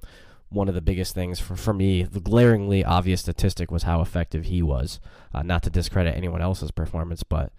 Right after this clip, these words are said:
yeah, and then from the Mainz perspective, that substitution changed everything. That one goal before halftime gave them a little bit of hope. But yeah, let's be honest, if Goretzka doesn't deflect that, Neuer had it. You know, it was a bit of a fluke, uh, especially 'cause Goretzka was having such a great game.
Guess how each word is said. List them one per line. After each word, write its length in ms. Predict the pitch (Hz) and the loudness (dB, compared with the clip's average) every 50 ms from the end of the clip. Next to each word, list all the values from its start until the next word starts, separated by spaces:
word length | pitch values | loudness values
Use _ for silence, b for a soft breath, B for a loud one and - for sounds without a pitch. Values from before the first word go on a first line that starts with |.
| B B B B B B B B | B B B B B B B B
yeah, 240 | - 95 101 101 95 | 2 4 4 6 4
and 100 | 87 87 | 4 2
then 120 | 87 85 | -2 -2
from 220 | - 92 90 87 | 0 -2 -2 0
the 80 | 85 82 | 0 0
Mainz 260 | 82 85 90 87 - | 0 0 0 0 0
perspective, 500 | - 87 85 - - 87 82 - 90 82 | 0 -2 0 0 0 0 0 0 -2 0
that 220 | 82 90 82 - - | 2 2 0 0 -2
substitution 640 | - 92 87 - - - - 95 92 85 - 87 | -2 -2 -2 -4 -6 -4 -2 0 0 0 0 -4
changed 340 | 85 - 92 87 82 - - | -4 -4 -4 -4 -2 2 4
everything. 420 | 107 101 101 101 98 101 98 95 90 | 4 6 6 4 4 2 2 0 0
That 180 | 87 82 - | -2 -2 -2
one 280 | 90 92 95 95 95 90 | 0 0 0 0 0 4
goal 220 | 87 92 92 90 | 4 6 6 6
before 320 | 87 85 - - 90 85 82 | 4 2 0 0 0 0 0
halftime 440 | 90 87 82 - - 90 90 90 | 0 0 -2 0 -2 -2 -4 -2
gave 200 | 90 95 95 87 | -2 -2 0 0
them 120 | 87 90 87 | -2 -2 -2
a 60 | 87 | 0
little 220 | 90 104 101 101 | 0 2 2 4
bit 100 | 92 98 | 4 4
of 120 | 90 85 - | 4 4 4
hope. 340 | - 92 82 82 - - - B B B B B B B B | 4 4 2 2 0 -4 -10 B B B B B B B B
But 300 | 80 87 82 78 - _ _ - | 4 4 4 4 0 _ _ -8
yeah, 200 | - 104 95 87 | -2 0 2 2
let's 180 | 87 92 - - | 2 2 2 2
be 160 | - 90 87 | 2 2 2
honest, 340 | 82 85 87 82 87 - 95 | 2 2 2 0 0 0 -2
if 120 | 85 - | -2 0
Goretzka 440 | - 92 90 87 85 - - - 92 | 0 0 2 2 2 2 2 0 0
doesn't 240 | 85 85 82 90 85 | 0 2 0 0 0
deflect 440 | 85 - - - 92 87 82 - | 0 -2 0 0 0 0 0 0
that, 240 | 82 80 82 80 78 | 0 0 0 0 0
Neuer 360 | 92 90 92 90 87 85 85 | 0 0 2 4 4 4 4
had 300 | 82 85 90 85 82 82 | 2 2 2 2 2 2
it. 120 | 80 85 - - | 0 -2 -2 -4
You 100 | 92 87 | -6 -4
know, 60 | 82 | -4
it 40 | 80 | -4
was 120 | 80 92 | -2 -2
a 40 | 87 | 0
bit 140 | 87 92 90 | 2 2 2
of 120 | 87 90 | 2 2
a 40 | 87 | 0
fluke, 500 | - - - 98 95 92 90 - - - B B B B B B B B | -2 0 0 4 4 4 4 4 0 -10 B B B B B B B B
uh, 60 | 80 | 0
especially 440 | 78 - - - 98 - - 92 90 | 0 2 4 4 2 2 2 0 -2
'cause 180 | - 98 92 - | -2 -2 -2 0
Goretzka 440 | - 95 90 82 80 - - 95 87 | 0 2 2 2 0 0 -2 -6 -4
was 100 | 85 - | -2 0
having 260 | 101 92 85 85 85 | 2 2 2 0 -2
such 240 | - - 92 - - | -2 0 0 0 0
a 40 | 85 | 0
great 300 | 90 92 90 85 80 - | 0 2 2 0 0 -2
game. 400 | - 87 87 87 85 90 90 | -4 -2 -2 -2 -2 -4 -6